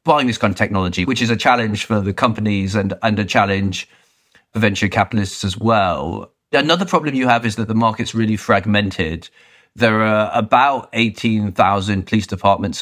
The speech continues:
spread across the U S. The average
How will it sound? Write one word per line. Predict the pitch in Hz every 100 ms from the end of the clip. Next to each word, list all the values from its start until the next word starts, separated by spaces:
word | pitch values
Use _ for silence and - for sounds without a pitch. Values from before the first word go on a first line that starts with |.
| 107
spread | - 113 104
across | - 98 -
the | 101
U | 104 104
S. | 95 95 - - - _ _ _ _ _ -
The | 120
average | 120 117 110 92 -